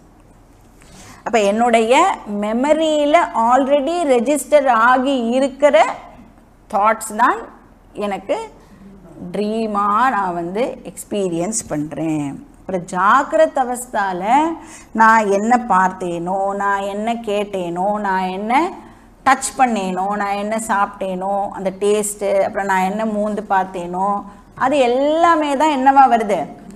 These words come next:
Dreama வந்து எனக்கு வருது. அப்ப what is the definition of, uh, ஸ்வப்ன அவஸ்தா? ஜாக்கிரத் அவஸ்தாயாம் யத் திருஷ்டம், யத் ஸ்ருதம்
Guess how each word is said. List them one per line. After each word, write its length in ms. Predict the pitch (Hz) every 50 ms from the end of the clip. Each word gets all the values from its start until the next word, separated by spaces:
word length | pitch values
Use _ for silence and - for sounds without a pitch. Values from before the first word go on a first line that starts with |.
| - - 165
Dreama 760 | 185 196 220 240 254 262 254 247 240 240 247 247 254 262 285 294
வந்து 260 | 269 233 208 208 247
எனக்கு 420 | 254 202 180 175 170 - 240 208 180
வருது. 720 | 160 156 147 156 165 170 175 175 165 156 147 139 123 - - - 214 - -
அப்ப 180 | - - 240
what 340 | 262 208 165 160 165 190 220
is 260 | 226 - 311 285 247
the 120 | 254 277 277 226 202 190
definition 480 | 175 - - 254 254 254 254 269 262 262
of, 500 | 254 247 262 269 277 - - - 233 - - - - - - - - - - -
uh, 260 | 190 190 190 190 185 185 190 185
ஸ்வப்ன 280 | 175 180 - - 233
அவஸ்தா? 880 | 254 247 233 220 202 214 214 - - - 214 220 220 220 226 220 226 226 226 226 - - - - - - - - - - - - - - - - - - - - _ - - - - 202 214 226 - - - - -
ஜாக்கிரத் 680 | 175 160 165 170 185 269 - - 262 262 254 208 220
அவஸ்தாயாம் 1200 | 190 185 196 208 196 - - 196 190 190 190 185 180 190 185 175 165 156 151 156 170 220 269 330 - - - - - - - - - - - 185
யத் 240 | 190 226 233 202 170
திருஷ்டம், 640 | - 175 170 - - - - 220 233 254 277 320 403 480 - - - - - - - - - - - - - - - - - - - - - - 113
யத் 220 | 185 190 190 185 185 - -
ஸ்ருதம் 440 | 220 208 208 226 220 247 277 339